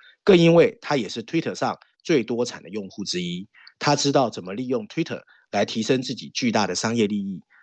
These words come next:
这当然会让<clears throat> S E C感到懊恼，但 Musk 仍然一再表现出了对监管机构和董事会的藐视。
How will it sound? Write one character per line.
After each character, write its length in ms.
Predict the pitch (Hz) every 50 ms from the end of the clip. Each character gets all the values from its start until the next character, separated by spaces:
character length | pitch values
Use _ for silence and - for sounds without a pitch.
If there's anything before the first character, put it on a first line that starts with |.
| _ -
这 140 | - 170
当 160 | 160 160 156 147
然 120 | 110 101
会 140 | - 156 135
让 240 | 131 123 110 101 - - 107 92 - -
<clears throat> 260 | - - _ - - -
S 240 | 123 139 139 - 135
E 100 | 139 135
C 300 | 131 - 135 139 - - _ -
感 160 | 87 82 80
到 100 | 92 95
懊 220 | 90 123 107 85
恼， 220 | 82 - - - _ _ - - - - _ _
但 200 | - 190 170 139
Musk 360 | 123 127 175 208 - - - - _ _ _
仍 180 | - 143 151 151
然 220 | 139 107 98 101
一 120 | _ 117 113
再 180 | - 165 123
表 160 | 104 - - -
现 220 | - - 101 92
出 160 | - - 104
了 100 | 101 85
对 240 | 87 - 117 101 87
监 320 | 82 - - 135 135 143
管 160 | 139 98 90 85
机 160 | - - 110
构 180 | 107 117 95
和 220 | - - 120 104 92
董 220 | - - - -
事 160 | - - 117
会 160 | 104 117 104 87
的 100 | 87 85
藐 240 | 90 90 90 87 - -
视。 280 | - - - - - -